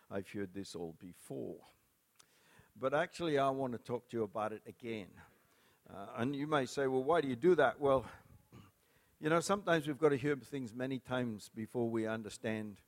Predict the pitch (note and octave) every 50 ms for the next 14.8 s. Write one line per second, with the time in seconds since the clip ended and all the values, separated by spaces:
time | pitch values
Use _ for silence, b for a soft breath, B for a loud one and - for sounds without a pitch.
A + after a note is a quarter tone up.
0 | _ _ _ _ _ _ _ _ _ _ - A#2 A2+ G2 G2 A#2 A#2+ A#2+ - -
1 | - G#2 G2+ F#2 G2 A2+ A2 G2 - - - G#2 F#2+ F#2 F2+ - b b b b
2 | b b - - C#3 B2+ B2 A#2 G#2+ - - - - D3 C3 - - - A#2+ A2
3 | G#2+ G2+ G#2+ A#2 A2 - - - B2 A2+ G#2+ A2+ A#2 B2 C3+ C3+ B2 A2 G#2 G#2
4 | G#2+ G#2 G2+ - - B2 B2 A#2 - A#2+ A2 G#2+ G2+ G#2 A#2 A2+ A#2 A#2 A#2 A2
5 | - A2 G#2 A2+ G#2+ G#2+ G#2+ A#2 C#3+ E3 F3 C#3+ A#2+ A2 G#2+ G2+ - B2 B2+ A#2+
6 | A2 - - C3+ G#2+ B2 C#3 C3 - D3+ C#3 B2+ - G#3 - - _ _ _ _
7 | _ _ _ _ _ _ _ _ _ _ _ _ _ _ _ _ _ _ - -
8 | F3 F#3+ G#3+ A3+ - - G3+ F3+ - E3+ C#3+ D3 C3+ - C#3 A2+ C#3 B2+ G#2+ F2+
9 | E2+ - - F#3+ F#3 F#3 F3 D#3+ - b b b b b b b b b C3 B2+
10 | - E3+ E3 D#3+ D#3+ D#3 D#3 F3 G3+ B3 B3+ G3+ F#3 E3+ - C#3+ C#3 C#3+ C#3 C3
11 | B2 - F#2 F#2 - A#2+ B2 A2+ G#2 F#2+ F#2 - A2 G2+ - - A2+ F#2+ E2+ -
12 | F2 - - D#2+ D#2+ D#2+ D2+ - - - _ b b b - G3 C4 C#4 C4+ -
13 | - A3 G#3 G#3 - F#3 E3+ E3+ D#3 - - C#3 A2+ G#2+ B2+ A#2 A2+ G#2 F2+ -
14 | F#2+ A#2 G#2+ - - - A2 G2+ F#2+ F#2+ - - F2 C2+ C#2+